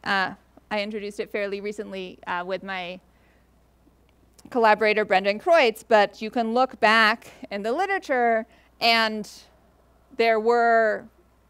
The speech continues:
results in this direction. So if I rephrase them, um,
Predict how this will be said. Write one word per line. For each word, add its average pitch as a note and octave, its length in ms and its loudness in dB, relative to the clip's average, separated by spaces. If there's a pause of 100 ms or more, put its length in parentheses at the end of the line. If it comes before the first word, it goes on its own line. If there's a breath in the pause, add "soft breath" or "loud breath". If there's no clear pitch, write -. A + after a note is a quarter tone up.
(140)
results A3 460 -4
in A3 160 -10
this G3+ 220 -10
direction. G#3+ 760 -6 (300 soft breath)
So F#3+ 140 -10
if F#3+ 100 -10
I F#3 180 -4
rephrase G#3+ 640 -6
them, F3 420 -12 (460 soft breath)
um, E3+ 560 -8